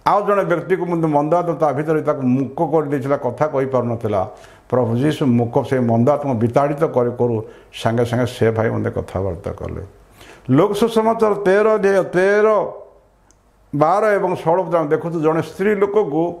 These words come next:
ଶୈତାନ ମନ୍ଦ ତା ଦେହ ଭିତରେ ରହି ତାକୁ କୁଜି କରିଦେଲା, ସେ ଠିଆ ହିଁ ଚାଲିପାରୁନ, ବଙ୍କା ରହୁଥିଲା। ପ୍ରଭୁ ଯୀଶୁ ଯେତେବେଳେ ସାଙ୍ଗେ ସାଙ୍ଗେ ମନ୍ଦ ଆତ୍ମା ବିତାଡ଼ିତ କରିଦେଲେ, ସେ ସ୍ତ୍ରୀ ଲୋକଟି ସିଧା ହେଇ ସୁସ୍ଥ ହେଇ ଚାଲିପାରିଲା। ଏବଂ ମାଥ୍ୟୁ ସୁସମାଚାର ପାଞ୍ଚ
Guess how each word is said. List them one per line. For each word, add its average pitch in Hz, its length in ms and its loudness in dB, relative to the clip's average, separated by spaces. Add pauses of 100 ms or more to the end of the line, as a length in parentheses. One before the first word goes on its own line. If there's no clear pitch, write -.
(520)
ଶୈତାନ 156 360 2
ମନ୍ଦ 147 300 2
ତା 160 160 0
ଦେହ 135 220 0
ଭିତରେ 160 260 0
ରହି 147 80 -6
ତାକୁ 160 240 0
କୁଜି 160 320 0
କରିଦେଲା, 165 320 0
ସେ 160 80 0
ଠିଆ 160 260 0
ହିଁ 180 140 -2
ଚାଲିପାରୁନ, 143 460 0
ବଙ୍କା 151 380 0
ରହୁଥିଲା। 127 420 0 (680)
ପ୍ରଭୁ 123 180 2 (100)
ଯୀଶୁ 151 240 2
ଯେତେବେଳେ 127 320 2
ସାଙ୍ଗେ 127 280 -2
ସାଙ୍ଗେ 147 200 -2
ମନ୍ଦ 123 200 2
ଆତ୍ମା 139 180 0
ବିତାଡ଼ିତ 143 500 0
କରିଦେଲେ, 135 420 0
ସେ 135 180 0
ସ୍ତ୍ରୀ 151 280 -2
ଲୋକଟି 120 360 2 (360)
ସିଧା 120 500 0
ହେଇ 135 160 0
ସୁସ୍ଥ - 400 -6
ହେଇ 120 140 2
ଚାଲିପାରିଲା। 87 600 -4 (920)
ଏବଂ 117 300 4
ମାଥ୍ୟୁ 117 300 2
ସୁସମାଚାର 160 540 -2
ପାଞ୍ଚ 117 360 0